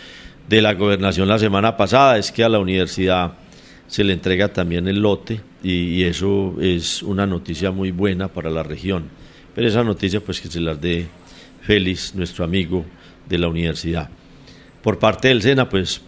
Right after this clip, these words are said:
somos socios con la alcaldía, con la gobernación y con la universidad, para que Magdalena Medio tenga una buena oferta educativa en estos próximos años.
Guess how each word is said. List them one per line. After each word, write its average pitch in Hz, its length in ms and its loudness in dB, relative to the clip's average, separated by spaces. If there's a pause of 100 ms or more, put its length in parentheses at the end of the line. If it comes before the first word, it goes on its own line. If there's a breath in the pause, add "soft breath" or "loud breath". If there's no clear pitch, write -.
(800 loud breath)
somos 101 400 0
socios 113 560 -2 (420 loud breath)
con 95 120 0
la 92 60 4
alcaldía, 92 760 0
con 95 100 -2
la 90 100 0
gobernación 85 680 -2
y 104 60 -4
con 98 160 -6
la 87 60 -2
universidad, 90 580 -2 (580 loud breath)
para 95 180 2
que 101 120 0
Magdalena 90 520 0
Medio 104 260 2
tenga 101 260 -2
una 101 160 0
buena 98 260 0
oferta 98 320 -4
educativa 95 680 0 (540 loud breath)
en 85 420 -2
estos 90 360 -4
próximos 95 520 -2
años. 78 420 -6